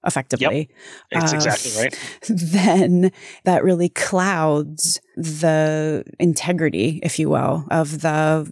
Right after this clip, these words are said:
Speaker 1: job description.
Speaker 2: And, and I think utilization review is really important. And I think that it can absolutely improve the quality of care. But if that's not what's going on, then it gets in the way. And if all you think about as the social worker is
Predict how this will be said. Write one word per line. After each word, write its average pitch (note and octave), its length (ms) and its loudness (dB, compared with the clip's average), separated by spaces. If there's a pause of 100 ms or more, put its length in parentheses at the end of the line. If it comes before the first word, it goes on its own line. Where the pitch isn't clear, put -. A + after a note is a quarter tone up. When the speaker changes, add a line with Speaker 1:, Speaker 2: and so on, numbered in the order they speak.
Speaker 1:
job E3 200 0
description. - 600 -6 (1000)
Speaker 2:
And, D#3 140 0
and E3+ 180 0
I F#3 80 4
think F#3+ 220 -2
utilization D#3 640 0
review C3 320 -4
is G#2+ 180 -4
really B2 480 2
important. G2+ 800 -4 (100)
And B2+ 140 -2
I A#2+ 80 0
think B2+ 240 -4
that B2+ 100 0
it A#2+ 140 -2
can A2+ 320 -4 (320)
absolutely C3 680 0
improve B2 420 0
the B2 80 -4
quality G2+ 420 2
of F#2 140 -6
care. A#2+ 360 -2 (180)
But C#3 480 0 (200)
if C3+ 100 -2
that's D#3 240 0
not C3+ 240 -2
what's C#3 160 -4
going B2 280 -2
on, B2 360 -4 (340)
then B2 500 -2 (140)
it C#3 160 -4
gets - 240 -2
in B2 100 -4
the A2+ 80 -6
way. G2+ 420 -2 (500)
And B2+ 100 -2
if A2 100 -2
all C#3 220 2
you E3+ 140 0
think D#3 200 -2
about B2 240 2
as A2+ 120 -2
the G#2+ 100 -10
social C3+ 360 -2
worker A2 340 -2
is A2+ 480 0